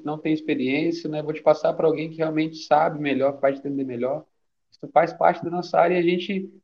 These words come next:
mais uma vez, é, muitas vezes fica, cresce o olho, né? Quer abraçar aquilo, acaba frustrando o cliente. Então,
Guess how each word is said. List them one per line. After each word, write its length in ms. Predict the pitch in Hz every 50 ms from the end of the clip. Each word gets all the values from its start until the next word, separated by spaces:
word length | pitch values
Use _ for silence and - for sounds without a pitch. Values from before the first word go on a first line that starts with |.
| _ _ -
mais 200 | 127 143 160 -
uma 140 | 190 185 175
vez, 480 | 156 160 156 151 156 151 - - - _
é, 180 | - 120 123 123
muitas 320 | 127 139 156 151 156 139
vezes 320 | 135 147 156 160 160 156 -
fica, 420 | - - 156 - 165 156 - - -
cresce 400 | - 139 147 165 170 170 - 156
o 40 | 143
olho, 300 | 143 165 190 196 190 165
né? 260 | 156 160 185 190 - - _ _ _ _ -
Quer 80 | 139
abraçar 400 | 147 143 147 156 151 151 - 147
aquilo, 240 | 139 143 - 170 160
acaba 320 | 151 - 151 156 165 165 165
frustrando 480 | 180 160 - - - 151 151 156 151
o 40 | 143
cliente. 540 | - 139 131 135 143 160 190 196 196 - - _ _ _ _ _ _ _ _ _ _ -
Então, 960 | 117 117 _ - 131 131 139 143 147 151 156 156 151 151 143 135 123 120 -